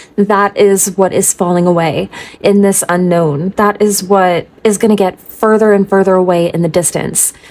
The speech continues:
um, in the unknown, because I feel like it's not a healthy dependence, whatever this is. It's not a healthy emotional dependence.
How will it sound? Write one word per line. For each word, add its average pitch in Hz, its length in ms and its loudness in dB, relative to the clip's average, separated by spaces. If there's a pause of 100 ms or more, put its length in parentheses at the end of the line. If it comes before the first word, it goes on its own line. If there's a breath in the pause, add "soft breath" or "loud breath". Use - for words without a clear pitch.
(180 loud breath)
um, 170 560 -2 (240)
in 190 140 2
the 185 120 0
unknown, 170 440 0
because 220 200 0
I 254 80 2
feel 285 140 0
like 320 140 0
it's - 180 0
not 196 300 2
a 190 100 0
healthy 180 440 -2
dependence, 165 800 -2 (240 soft breath)
whatever 185 340 0
this 170 240 -2
is. 151 320 -2
It's 196 180 0
not 214 160 2
a 214 60 0
healthy 185 600 -2
emotional 175 480 0
dependence. - 680 -2